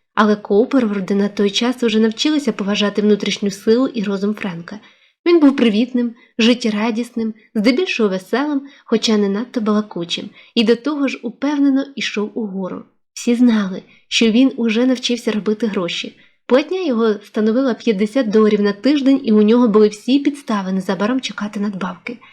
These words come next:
Кілька земельних ділянок, куплених ним три роки тому в західній частині Філадельфії, значно піднялися в ціні. Його внесок у кінні лінії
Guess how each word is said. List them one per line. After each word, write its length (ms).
Кілька 260
земельних 420
ділянок, 560
куплених 520
ним 480
три 240
роки 240
тому 380
в 40
західній 460
частині 420
Філадельфії, 760
значно 500
піднялися 560
в 40
ціні. 500
Його 180
внесок 460
у 40
кінні 420
лінії 500